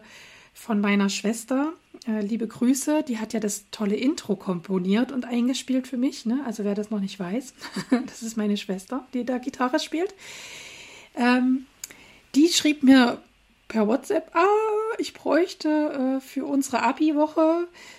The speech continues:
äh, ein Kostüm von dir genäht.“ Und schickte mir noch so einen, ich glaub, Pinterest-Post, äh, ja.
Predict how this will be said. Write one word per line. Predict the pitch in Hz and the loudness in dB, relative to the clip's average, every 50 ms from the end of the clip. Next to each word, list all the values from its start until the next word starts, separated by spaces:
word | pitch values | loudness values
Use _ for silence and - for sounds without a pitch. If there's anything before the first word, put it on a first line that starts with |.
| - - - - _ _ _ _ - | -20 -20 -20 -20 _ _ _ _ -4
äh, | - 240 247 247 240 247 240 247 - - - _ _ _ _ _ _ _ _ _ _ _ _ - | 0 2 2 2 2 -2 -4 -6 -12 -20 -20 _ _ _ _ _ _ _ _ _ _ _ _ -2
ein | - 247 247 | 0 0 0
Kostüm | 240 262 254 - - - 359 370 330 | 0 -2 -4 -4 0 2 2 2 2
von | 262 - 214 190 | 2 0 0 2
dir | 175 196 180 | 2 2 0
genäht.“ | 185 180 180 180 180 175 170 - - - _ _ _ _ _ _ _ _ _ - - | 0 0 0 0 0 0 -2 -6 -12 -20 _ _ _ _ _ _ _ _ _ -8 -4
Und | 285 214 202 - - - - | -4 -4 -4 -4 -10 -14 -10
schickte | 254 - 294 277 - - 254 | -6 -4 -4 -4 -4 -2 0
mir | 247 240 | 0 2
noch | 226 226 226 | 2 0 -2
so | - - 233 | -2 -2 0
einen, | 202 202 208 | 0 0 0
ich | 214 202 | -2 -2
glaub, | - - 214 202 | -4 -4 -4 -4
Pinterest-Post, | 202 - 262 262 254 247 226 220 226 226 - - 226 208 214 226 220 - - - | 0 0 0 2 2 2 2 2 2 0 -4 -2 0 0 0 0 -2 -6 -12 -8
äh, | - 226 202 202 208 214 214 | -2 0 0 0 0 0 -2
ja. | 208 190 156 143 156 | -2 -4 -6 -8 -12